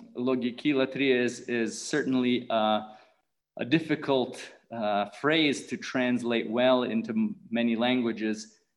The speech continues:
And even in Slavonic, they just did a kind of a word for word,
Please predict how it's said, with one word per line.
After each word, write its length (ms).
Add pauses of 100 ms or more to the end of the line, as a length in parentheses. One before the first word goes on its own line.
(140)
And 420
even 240
in 100
Slavonic, 640
they 140
just 320
did 220
a 480
kind 140
of 100
a 320 (340)
word 320
for 140
word, 640